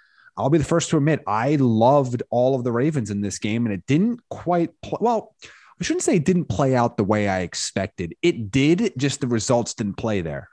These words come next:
Uh, I expected a big game from Hollywood Brown, who had literally every opportunity to have a monster matchup winning type game for Baltimore, but drops three passes, a couple of them in the end zone. Three for fifty-three, it was okay,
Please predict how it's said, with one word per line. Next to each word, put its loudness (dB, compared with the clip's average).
Uh, -4
I -2
expected -2
a -2
big 0
game 2
from -2
Hollywood 0
Brown, 0
who -2
had 0
literally 4
every 0
opportunity -2
to -6
have -4
a -4
monster -2
matchup -4
winning -2
type -6
game -2
for -2
Baltimore, 0
but -8
drops -2
three -4
passes, -6
a -16
couple -6
of -2
them 0
in -2
the -6
end -2
zone. -2
Three 4
for 0
fifty-three, 0
it 0
was 0
okay, 0